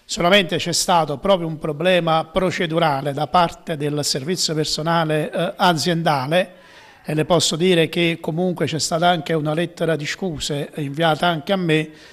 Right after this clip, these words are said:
con, eh, le organizzazioni sindacali rispetto a questo disguido che si è verificato.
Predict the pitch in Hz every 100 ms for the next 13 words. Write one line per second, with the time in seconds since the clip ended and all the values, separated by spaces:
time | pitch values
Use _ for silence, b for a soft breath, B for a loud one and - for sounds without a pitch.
0 | B B _ 202 190 170 156 156 196 196
1 | 160 151 156 156 156 156 156 151 185 156
2 | 147 170 147 180 165 160 151 143 - -
3 | 165 - 156 - 165 151 - 165 160 175
4 | 180 151 151 160 156 143 151 127 156 139
5 | 143 135 143 131 147 120 143